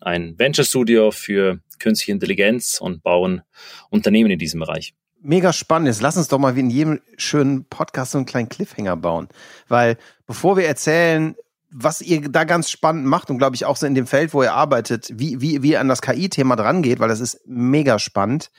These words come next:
Speaker 2: würde mich ehrlich gesagt interessieren, zehn und, zehn Unternehmen gegründet, das ist schon crazy. Du bist Baujahr zweiundachtzig?
Speaker 1: Genau.
Speaker 2: Respekt.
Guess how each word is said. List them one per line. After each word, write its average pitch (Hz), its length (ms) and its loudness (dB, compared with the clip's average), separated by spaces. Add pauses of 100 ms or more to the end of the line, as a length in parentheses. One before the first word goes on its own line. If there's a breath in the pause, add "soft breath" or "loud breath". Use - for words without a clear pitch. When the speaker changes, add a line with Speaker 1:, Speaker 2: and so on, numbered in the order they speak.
(120)
Speaker 2:
würde 165 200 2
mich 170 260 -2
ehrlich 180 260 2
gesagt 160 320 -2
interessieren, 147 540 0
zehn 180 260 0
und, 175 180 -4 (140)
zehn 190 340 2
Unternehmen 160 480 2
gegründet, 127 400 2
das 120 140 -2
ist 156 100 -4
schon 165 240 -2
crazy. 143 440 0
Du 95 100 -6
bist - 220 -6
Baujahr 147 240 2
zweiundachtzig? 131 720 -2 (360)
Speaker 1:
Genau. 101 300 0 (340)
Speaker 2:
Respekt. - 520 -4